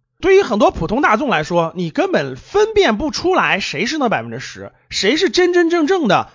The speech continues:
能够有能力并且有这个良心去帮你管这些资产或者钱的人，普通大众是很难选择出来的。所以说呢，自己掌握一定的主动权，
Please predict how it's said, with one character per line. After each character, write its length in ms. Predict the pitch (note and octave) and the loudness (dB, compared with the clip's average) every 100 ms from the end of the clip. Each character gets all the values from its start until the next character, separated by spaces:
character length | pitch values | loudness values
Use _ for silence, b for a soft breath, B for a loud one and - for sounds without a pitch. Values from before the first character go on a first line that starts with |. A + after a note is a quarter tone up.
| b | b
能 220 | E3 F3 A#3 | -4 -2 2
够 160 | D4 | 2
有 160 | F#3+ D#3 | 4 2
能 320 | D#3 C3+ A#3 | -2 -4 2
力 180 | D4+ F#3+ | 2 2
并 220 | C4 A#3+ | -2 -2
且 160 | G#3 F#3+ | 0 0
有 120 | C3 | -2
这 120 | G3 | -4
个 200 | E3+ D3+ b b b _ | -4 -4 b b b _
良 420 | D#3 F3 D3 C#4+ | -2 0 0 -2
心 320 | D#4+ C#4+ C4+ C#4 | -4 -2 -2 -2
去 120 | G3 | -2
帮 360 | D#3+ A#3+ A#3+ | 2 2 4
你 100 | F#3+ | -2
管 300 | F3+ E3 G#2 | 0 -2 -2
这 80 | D#3 | -8
些 220 | D3+ D#3 - _ _ _ _ | -8 -8 -10 _ _ _ _
资 200 | - G3 | -4 -2
产 260 | - B2 | -2 -8
或 120 | C3 D3 | -8 -8
者 80 | |
钱 280 | C3+ - F#2+ | -8 -12 -12
的 80 | A2 | -12
人， 180 | E2+ - _ _ _ _ | -14 -18 _ _ _ _
普 140 | - F#3+ | -6 -2
通 100 | D#4+ | 2
大 160 | D#4 | 2
众 120 | D#4 C#4+ | 0 -4
是 60 | |
很 240 | C#3+ D#3 C3+ | -4 -6 -6
难 160 | F3 | -8
选 220 | G#3 A2+ | -8 -12
择 100 | A2+ | -14
出 140 | C3+ A#2+ | -16 -16
来 160 | D#2+ | -18
的。 100 | - _ _ _ _ _ _ _ _ | -20 _ _ _ _ _ _ _ _
所 280 | - A#3 E4 | 0 2 4
以 80 | |
说 220 | F#3+ A3 G3 | 2 2 2
呢， 240 | D3 - _ - | -2 -8 _ -4
自 200 | A4 F4 | 2 2
己 220 | - C#4 | 2 -4
掌 280 | - C3 E3 | -2 -4 0
握 120 | G3+ | 0
一 80 | E3 | 0
定 160 | B3+ | -4
的 80 | F#3+ | -4
主 220 | - G#2+ | -6 -10
动 180 | C#3 E3 | -12 -10
权， 300 | - F#2 F2 | -12 -16 -18